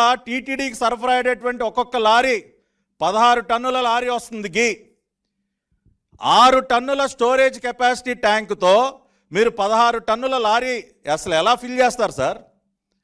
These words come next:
కామన్ సెన్స్తో ఆలోచించండి. ఇప్పుడు నా ప్లాంట్లో కేవలం సిక్స్ టన్సే నాకు స్టోరేజ్ అండి. సిక్స్ టన్స్ స్టోరేజ్తో పదహారు టన్నుల లారీని ఎలా, ఎలా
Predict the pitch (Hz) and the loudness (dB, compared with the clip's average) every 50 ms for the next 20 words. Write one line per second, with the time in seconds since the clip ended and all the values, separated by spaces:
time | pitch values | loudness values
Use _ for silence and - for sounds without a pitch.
0 | _ - 160 190 233 254 262 254 - 262 254 254 - 254 233 233 240 233 240 233 | _ 0 2 2 2 0 -2 -4 -4 -4 -4 -2 0 2 2 2 2 0 -4 -6
1 | 220 233 226 220 226 226 226 - _ _ _ _ _ _ _ _ _ _ _ _ | -8 -8 -6 -6 -6 -8 -8 -12 _ _ _ _ _ _ _ _ _ _ _ _
2 | _ _ - 139 185 233 254 254 226 185 190 196 190 - 196 190 196 220 233 202 | _ _ -6 -2 0 2 2 2 2 0 0 0 0 0 0 -2 0 -2 -4 -2
3 | 254 254 240 220 208 226 247 247 - _ _ _ _ _ _ _ - 175 202 226 | 0 4 4 6 6 4 2 0 -6 _ _ _ _ _ _ _ -2 2 2 4
4 | 247 262 269 269 - - 233 170 - - - 254 247 254 196 277 269 254 233 202 | 4 2 0 -2 -4 -6 -6 -6 -4 -2 0 0 0 0 0 -2 0 0 -2 -4
5 | - - 214 226 240 240 233 220 214 196 180 175 175 180 185 185 185 _ _ _ | -4 -4 -2 0 0 0 0 -2 -4 -4 -4 -4 -4 -4 -6 -8 -12 _ _ _
6 | _ _ _ _ _ _ - - 202 214 - - - 254 254 262 240 254 285 - | _ _ _ _ _ _ -6 -2 -2 -2 -2 0 0 2 2 0 0 -4 -8 -4
7 | - 269 247 254 254 247 233 - - 269 269 269 269 214 214 226 233 240 240 240 | 0 0 2 2 2 2 0 0 0 -2 0 0 0 -2 0 0 0 0 0 -2
8 | 240 240 233 240 262 269 269 262 233 220 226 247 254 269 262 254 247 220 240 247 | -2 -2 -2 -2 -2 -2 -2 0 0 0 0 -2 -2 -6 -4 -2 0 2 2 4
9 | 254 262 240 190 190 202 220 254 | 2 2 0 0 -2 -2 0 0